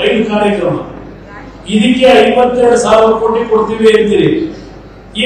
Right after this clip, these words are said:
ದುಡ್ಡು ಎಲ್ಲಿಂದ ಕೊಡ್ತಾ ಇದ್ದೀರಿ? ಯಾವ ಹಂತದಲ್ಲಿ ಕೊಡ್ತೀರಿ? ಇಲ್ಲಿ ಐವತ್ತೆರಡು ಸಾವಿರ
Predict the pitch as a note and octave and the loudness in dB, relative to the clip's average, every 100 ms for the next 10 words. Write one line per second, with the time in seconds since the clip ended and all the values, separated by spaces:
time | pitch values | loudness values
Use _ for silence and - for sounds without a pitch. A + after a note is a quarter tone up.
0 | B3+ C4 B3+ A#3+ B3+ B3 A#3+ A3+ G#3 G#3+ | 4 4 6 4 6 6 4 4 2 2
1 | G3+ F#3 E3 D3+ - - - - - - | 2 2 4 4 2 -2 -8 -14 -20 -20
2 | - - - - - - - - - G3+ | -20 -20 -20 -20 -20 -20 -20 -20 -6 2
3 | A#3+ C4 B3+ B3 C4 C4 C4 A#3 - D3+ | 6 6 6 6 6 4 4 4 4 4
4 | D3+ - - C#3 - - - - - - | 4 2 -2 -8 -14 -20 -20 -20 -20 -12
5 | A3 B3 G#3+ A3+ B3 - B3+ - B3 B3 | 2 4 4 4 2 4 2 2 4 4